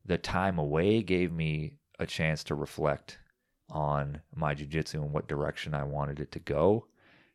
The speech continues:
And, like, certain things, I just think there's better ways to do them. Like, omoplatas are really fun, but they're not super efficient. Like, at least for me, like, it's a lot of energy expended,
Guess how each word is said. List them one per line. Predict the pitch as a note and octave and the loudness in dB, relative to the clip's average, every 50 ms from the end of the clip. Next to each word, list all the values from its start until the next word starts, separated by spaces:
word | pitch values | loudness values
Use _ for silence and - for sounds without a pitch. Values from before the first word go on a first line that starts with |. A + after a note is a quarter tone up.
| _ | _
And, | - E2+ D#2+ D2 D2 D2 C#2+ D2 - - - - - - | -6 -4 -2 -2 -2 -2 -4 -6 -10 -14 -20 -20 -12 -10
like, | D#2 - | -8 -6
certain | - - A#2 A#2+ C#3 A2 E2+ | 2 4 4 4 4 0 -6
things, | - - F#2 F#2 G2+ A2+ B2 B2+ C3+ C3+ C3 - - - - _ _ _ _ _ _ _ _ _ _ _ _ _ _ _ _ _ _ _ _ _ _ _ _ _ _ _ _ | -4 0 0 0 2 0 -2 -2 -2 -4 -4 -6 -10 -12 -14 _ _ _ _ _ _ _ _ _ _ _ _ _ _ _ _ _ _ _ _ _ _ _ _ _ _ _ _
I | F#2+ F2+ | -4 0
just | E2 G2 F#2 - - _ | 2 2 2 0 -2 _
think | - G2 F2+ E2+ | 0 0 2 4
there's | F2 D#2+ D2 | 2 2 2
better | D2+ D2+ D#2 D#2+ D#2+ | 4 4 6 6 6
ways | D2+ D#2 D#2 D#2 - | 6 4 4 2 0
to | - D2 | -4 -6
do | C#2+ D#2 D#2 D#2+ | -4 -2 -2 0
them. | F2 F#2 G2 G2 G2 G2 - _ _ _ _ _ _ _ _ _ _ | 0 0 0 -2 -4 -8 -12 _ _ _ _ _ _ _ _ _ _
Like, | - D2+ D#2 - - | -6 -6 -6 -6 -4
omoplatas | - F#2+ G#2 G2 E2 - D#2+ D#2+ F2 F#2 F#2 F2+ | -4 -2 0 -2 0 2 4 4 6 6 4 4
are | E2 D#2+ | 4 4
really | D#2+ E2+ E2 D#2 | 4 4 4 2
fun, | - - - D2+ D#2 E2 F2+ G#2 G#2+ G2+ - _ _ _ _ _ _ _ _ _ _ _ | -2 -2 -2 0 0 0 0 -2 -6 -8 -10 _ _ _ _ _ _ _ _ _ _ _
but | - D#2 D2+ D2+ - - | -2 0 0 0 -2 -6
they're | D#2+ D#2 | -6 -4
not | D#2+ F2+ F#2 G2 F#2+ - - _ _ _ _ _ _ _ _ | -2 0 2 2 0 0 -4 _ _ _ _ _ _ _ _
super | - - - - G2 F#2 - - F2+ | -12 -10 -6 -6 -6 -4 -2 -2 -2
efficient. | D2+ - - - - - - - A#2+ B2+ C3 - - - - _ _ _ _ _ _ _ _ _ _ _ _ _ - | -2 -4 -8 -6 -6 -4 -4 -2 -4 -4 -6 -8 -10 -18 -20 _ _ _ _ _ _ _ _ _ _ _ _ _ -8
Like, | F#2 - - _ | -8 -8 -8 _
at | - E2+ | 0 2
least | G2 A#2 A2 - | 4 4 2 2
for | - D#2 | -2 -2
me, | C#2+ D2+ F2 G2 G#2+ A2 - | -2 0 0 -2 -2 -4 -6
like, | - - - | -10 -10 -6
it's | A#2+ - | -2 -2
a | G#2 | 0
lot | F2+ G#2 A#2+ G#2+ | 0 0 0 -2
of | D#2 - | -2 -2
energy | E2 G2 A2 G2 D#2+ D2+ D2 D2 D#2 D2+ D2 C#2 - | -2 -2 -2 -2 -4 -4 -6 -6 -6 -8 -8 -8 -10
expended, | - - - - - - E2 D#2+ D2+ D2+ D2 C#2+ - | -12 -10 -10 -10 -4 -2 -2 -2 0 -2 -2 -4 -6